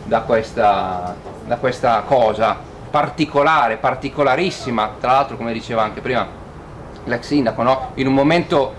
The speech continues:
in cui tutti tendono a richiudersi, in un,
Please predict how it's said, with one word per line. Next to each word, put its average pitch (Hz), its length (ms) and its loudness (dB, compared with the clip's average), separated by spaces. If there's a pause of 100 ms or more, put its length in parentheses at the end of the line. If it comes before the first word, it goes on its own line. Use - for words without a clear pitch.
(120)
in 135 140 0
cui 160 160 0
tutti 147 240 -6
tendono 131 300 2
a 123 60 4
richiudersi, 104 720 -2 (560)
in 143 160 2
un, 147 580 2